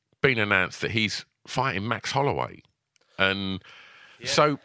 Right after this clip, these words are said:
Speaker 1: what does this do? Because I, I think this is, what would you think would have been better, for Arnold Allen to fight for the interim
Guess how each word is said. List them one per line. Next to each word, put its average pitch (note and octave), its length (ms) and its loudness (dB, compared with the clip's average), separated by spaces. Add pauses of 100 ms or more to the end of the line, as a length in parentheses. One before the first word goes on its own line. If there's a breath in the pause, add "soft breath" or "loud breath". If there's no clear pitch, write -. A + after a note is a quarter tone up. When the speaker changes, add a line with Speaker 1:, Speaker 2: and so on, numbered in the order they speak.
(680 soft breath)
Speaker 1:
what G#3+ 280 0
does A3 180 -4
this G#3+ 300 0
do? F#2 520 -2 (1500 loud breath)
Because D#3+ 380 2 (1800)
I, F#3+ 220 4
I G#3 200 6
think F#3 340 -4
this C3+ 260 0
is, A2+ 340 0 (4000 loud breath)
what G#3+ 340 0
would A#3 160 0
you G3 100 4
think E3 240 0
would C#3+ 80 4
have C3+ 100 0
been B2+ 200 0
better, G#2 240 4
for - 200 -4
Arnold F3 300 4
Allen C3 260 4
to B2 100 -6
fight G#2+ 300 2
for - 120 -6
the A2 160 2
interim D2+ 680 -4